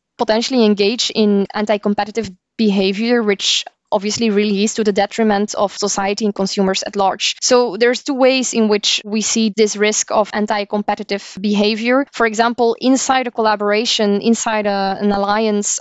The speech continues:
companies could continue to charge higher prices for older products, and that would really disincentivize these companies to really start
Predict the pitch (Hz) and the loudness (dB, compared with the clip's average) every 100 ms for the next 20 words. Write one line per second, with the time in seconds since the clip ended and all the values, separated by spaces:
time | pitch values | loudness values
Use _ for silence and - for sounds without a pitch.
0 | - 233 226 240 240 226 - 240 - 226 | 0 0 2 4 4 2 0 -2 0 0
1 | 240 247 247 220 - 226 214 214 - - | 4 2 2 0 0 0 2 0 0 -4
2 | - 220 220 208 - 220 220 - 208 - | -2 -4 -4 -6 -2 0 0 -2 -6 0
3 | 220 208 - 233 226 220 - 208 240 - | 2 2 2 2 2 -2 2 2 2 -2
4 | - - - - 208 208 220 - 220 226 | -6 -8 -6 -2 0 2 0 -2 -6 -2
5 | 226 220 202 220 208 226 226 247 208 196 | 2 2 2 2 2 2 0 0 -4 -4
6 | 196 196 208 - 226 240 214 196 - 208 | -6 -6 -6 -2 -2 0 0 -2 -2 -2
7 | 202 208 208 - 208 208 - | 0 0 -4 -2 0 0 -4